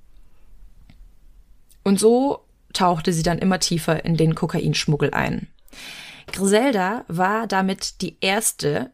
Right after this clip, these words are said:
die im großen Stil Kokain in die U S A schmuggelte und ebnete so den Weg für alle Drogenbosse, die danach kommen sollten. Es heißt, dass Griselda und Alberto in weniger als einem Jahr, nachdem sie anfingen, mit dem Kokain zu handeln,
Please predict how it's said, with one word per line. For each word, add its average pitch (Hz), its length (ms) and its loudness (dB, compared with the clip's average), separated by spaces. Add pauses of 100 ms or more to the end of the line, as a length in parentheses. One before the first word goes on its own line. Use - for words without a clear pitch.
die 180 300 -2
im 202 120 0
großen 226 360 4
Stil 196 500 2
Kokain 196 540 -2
in 185 140 2
die 175 100 -2
U 180 140 -2
S - 180 0
A 156 140 2
schmuggelte 156 640 0 (880)
und 277 260 -6
ebnete 220 640 2
so 156 380 -2
den 170 200 -2
Weg 226 360 0 (160)
für - 240 -8
alle 208 180 2
Drogenbosse, 185 600 -2
die 180 80 -4
danach 170 340 -2
kommen 143 240 -6
sollten. 135 420 -8 (1120)
Es 196 140 -2
heißt, - 160 6
dass 247 140 0
Griselda 214 500 2
und 196 80 0
Alberto 180 560 0
in 185 220 -2
weniger 220 340 2
als 190 220 0
einem 240 320 2
Jahr, 175 420 4
nachdem 180 300 0
sie 156 120 -2
anfingen, 170 460 2
mit 160 140 -2
dem 165 100 -2
Kokain 165 420 -2
zu 160 200 -4
handeln, 175 520 4